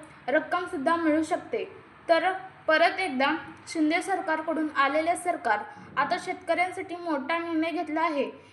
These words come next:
या पाच योजना जाहीर केल्या आहे, ज्यामुळे तुम्हाला आता साठ हजार वर्षाला दिले जाणार आहे.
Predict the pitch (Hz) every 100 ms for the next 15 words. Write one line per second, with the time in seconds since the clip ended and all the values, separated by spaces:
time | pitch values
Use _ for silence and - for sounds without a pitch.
0 | - 240 254 269 294 349 349 311 294 330
1 | 330 302 349 311 320 294 339 302 285 302
2 | 254 - - - - 214 254 285 302 277
3 | 285 - - _ - 349 339 381 370 294
4 | 330 - 294 302 381 - 330 339 359 339
5 | 349 330 - 330 320 339 311 311 320 330
6 | 320 330 311 220